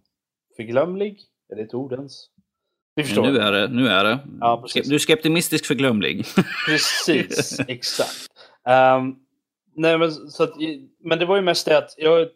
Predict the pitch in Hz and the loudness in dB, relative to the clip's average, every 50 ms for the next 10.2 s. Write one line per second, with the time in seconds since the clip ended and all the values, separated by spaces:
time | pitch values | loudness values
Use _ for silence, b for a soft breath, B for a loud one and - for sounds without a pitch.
0 | _ - 160 151 135 _ 143 143 135 131 143 131 117 117 131 135 117 - - - | _ -12 -12 -12 -12 _ -8 -8 -4 -2 0 -2 0 0 -2 -2 -2 -2 -4 -4
1 | 117 117 110 113 117 117 117 - 120 110 107 104 101 - _ _ _ _ _ _ | -2 -2 -2 -2 -6 -12 -10 -8 -8 -6 -6 -8 -12 -14 _ _ _ _ _ _
2 | _ _ - 127 127 123 113 135 131 135 131 127 123 120 110 117 135 135 135 143 | _ _ -4 -2 -2 -2 -4 -2 -2 -2 -2 -2 -4 -8 -10 -12 -8 -4 0 0
3 | 139 135 131 135 120 120 - 143 123 117 - - 127 120 - - 135 127 139 139 | 0 0 0 -4 -4 -4 -2 -4 -4 -2 0 -2 -2 -2 -2 -8 -6 -6 -6 -6
4 | 135 147 180 175 - - _ _ _ _ _ _ _ _ _ _ _ - - 170 | -6 -6 -8 -10 -10 -12 _ _ _ _ _ _ _ _ _ _ _ 0 2 4
5 | 175 196 240 233 - 240 220 214 208 - - _ _ - 185 185 175 175 - 180 | 4 4 2 0 -6 -4 -4 -4 -4 -6 -12 _ _ -6 -4 -4 -4 -2 2 2
6 | 175 - - 151 160 175 175 175 185 180 180 - 196 196 208 208 - 170 139 127 | 2 2 0 0 0 0 0 0 -2 -2 0 0 0 0 0 0 0 0 0 0
7 | 135 120 - 123 117 110 101 104 131 156 127 95 90 98 98 98 - - 107 104 | -2 0 2 2 4 4 2 2 2 2 2 2 -2 -6 -12 -14 -16 -10 -8 -8
8 | 101 95 101 110 104 - - 117 104 98 98 - 113 104 - 147 127 151 147 143 | -8 -6 -8 -10 -10 -6 -8 -8 -8 -8 -8 -8 -8 -6 -6 -8 -8 -6 -8 -8
9 | 143 143 147 147 139 131 143 147 147 139 - 127 120 123 123 120 - 110 110 113 | -6 -4 -6 -6 -4 0 2 2 2 0 -2 -4 -4 -4 -4 -6 -10 -14 -16 -16
10 | _ _ _ | _ _ _